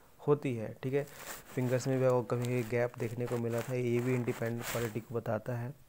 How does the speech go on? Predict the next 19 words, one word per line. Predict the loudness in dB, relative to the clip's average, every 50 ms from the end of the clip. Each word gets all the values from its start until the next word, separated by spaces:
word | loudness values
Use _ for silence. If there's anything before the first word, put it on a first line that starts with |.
| -20 -6 -2
और | 0 2 2 2
ये | 4 4 4 4
भी | 4 4
एक | 2 0 -4
साइन | -4 -2 -2 0 0 -2
यहाँ | -2 -4 -4 -6 -6
पर | -6 -8 -10 -10 -16 -20 -20 -20 -20 -20 -20 _ -20 -4 2
हो | 4 4
गया, | 4 4 0 -2 -4 -12 -20 -20 -20 -20 -20 -20 -20 -20 -20 -16 -8
ठीक | -6 -6 -6
है। | -6 -10 -14 -20 -20 -20 -20 -20 -20 -20 -20 -20 -20 -20 -20 -6 2
अगर | 4 6 8 8 8
हम | 8 4 4
जीवन | 4 4 4 4 4 4 4
रेखा | 4 2 2
के, | 2 0 -2 -2 -2 -8 -4 -2 2
अ, | 4 4 4 4 4 2 -2 -8 -16 -6 0
ओर | 4 4 4 4
चलें, | 2 2 2 4 4 2 2